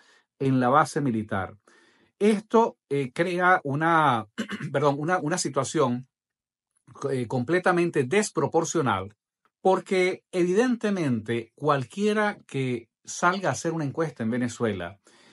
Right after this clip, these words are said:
eh, por lo menos ocho de cada diez venezolanos, podemos,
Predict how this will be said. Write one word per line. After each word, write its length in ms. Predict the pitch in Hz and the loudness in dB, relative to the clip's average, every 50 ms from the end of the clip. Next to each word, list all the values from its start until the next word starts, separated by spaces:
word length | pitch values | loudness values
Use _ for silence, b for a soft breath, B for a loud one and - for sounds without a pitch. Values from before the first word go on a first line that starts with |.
| b b b b _ | b b b b _
eh, 640 | - 135 139 139 139 135 131 127 123 120 120 110 - _ _ _ _ _ _ | -4 -2 0 2 2 0 0 0 0 -2 -2 -4 -6 _ _ _ _ _ _
por 240 | - 170 170 156 156 | 2 2 2 4 2
lo 100 | 156 151 | 0 0
menos 480 | 165 202 220 220 226 226 202 - - _ | 2 2 0 2 0 0 -2 -4 -10 _
ocho 580 | - 180 196 220 220 220 - - 220 214 208 - | 2 4 4 4 2 0 -4 -2 -2 -2 -2 -6
de 200 | - 131 127 120 | -8 -8 -8 -4
cada 240 | - - 147 156 156 | -2 0 2 2 2
diez 180 | 151 147 147 147 | 0 -2 -4 -4
venezolanos, 680 | 156 147 131 - - 110 104 113 117 123 - 127 151 | -6 -6 -8 -6 -6 -4 -2 -2 -2 -2 -2 -6 -8
podemos, 420 | - - 110 110 117 - 117 135 | -6 -4 -2 -2 -2 -4 -4 -6